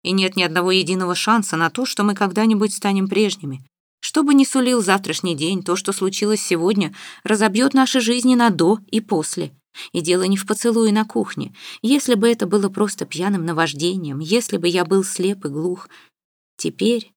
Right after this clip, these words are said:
вся наша жизнь мне кажется иллюзией, сном, пародией, идеальной картинкой, которая треснула, разорвалась, стекла по холсту размазанными красками. Ложь, в которую она заставила меня поверить.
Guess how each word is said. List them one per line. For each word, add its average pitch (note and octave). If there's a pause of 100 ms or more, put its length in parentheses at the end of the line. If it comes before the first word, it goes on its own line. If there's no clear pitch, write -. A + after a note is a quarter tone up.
(220)
вся -
наша G#3
жизнь G3
мне G3
кажется F#3
иллюзией, D3+
сном, E3
пародией, F3 (200)
идеальной C4
картинкой, B3
которая G#3
треснула, G3
разорвалась, G3+ (240)
стекла A#3+
по F3
холсту G3
размазанными E3
красками. D#3 (680)
Ложь, G#3 (120)
в -
которую G3
она F#3+
заставила F3+
меня G3
поверить. G3